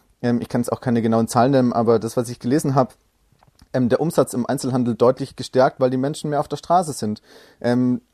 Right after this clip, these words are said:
gerade zum Beispiel in München oder in anderen großen Städten, wo viel, ähm, Beton und Asphalt verbaut wird,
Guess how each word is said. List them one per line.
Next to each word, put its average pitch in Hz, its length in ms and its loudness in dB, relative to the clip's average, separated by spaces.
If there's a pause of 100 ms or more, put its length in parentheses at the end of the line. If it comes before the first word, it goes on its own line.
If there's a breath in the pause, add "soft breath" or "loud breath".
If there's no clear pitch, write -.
(500)
gerade 131 360 2
zum 127 140 -4
Beispiel 123 360 0
in 120 80 0
München 143 340 0
oder 123 120 0
in 117 80 0
anderen 135 220 0
großen 139 260 -4
Städten, 139 380 0
wo 127 60 -4
viel, 131 560 0
ähm, 113 320 0
Beton 123 360 0 (160)
und 117 140 -2
Asphalt 117 380 2
verbaut 135 420 2
wird, 139 140 0